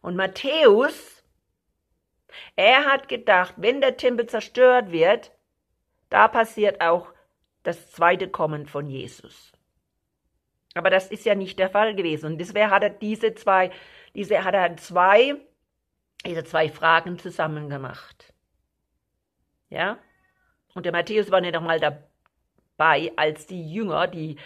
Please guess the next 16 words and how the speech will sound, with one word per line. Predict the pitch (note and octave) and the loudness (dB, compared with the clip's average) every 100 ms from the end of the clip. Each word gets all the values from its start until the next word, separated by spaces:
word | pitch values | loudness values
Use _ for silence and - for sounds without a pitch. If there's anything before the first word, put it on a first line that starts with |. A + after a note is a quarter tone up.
| - _ | -20 _
vier | - B3 A#3+ | -8 0 0
Jünger, | F3 G#3+ D3+ D#3+ F3+ - _ - | 0 -4 0 0 -2 -10 _ -10
Jesus | F#3+ F#3+ F#3+ - | -4 -4 -4 -14
gefragt | F#3 F3+ D#3+ D3 - - | -14 -8 -6 -6 -8 -6
haben. | D#3 D3+ C#3 - C#3+ - _ _ _ _ _ _ _ _ _ _ _ _ _ _ - | -2 -2 -2 -8 -12 -20 _ _ _ _ _ _ _ _ _ _ _ _ _ _ -16
Ja? | D3 F#3+ - _ _ E3 | -6 -6 -6 _ _ -4
Der | |
war | F#3 | -2
gar | F#3 D#3+ | 0 0
nicht | D#3+ | 0
dabei, | D#3+ - D3 | -4 0 0
er | C3+ | 0
hat | D3+ | -4
es | E3 E3 | -8 -10
also | - D#3+ E3 | -8 -6 -8
von | - D#3+ D3+ D3+ | -8 -8 -8 -14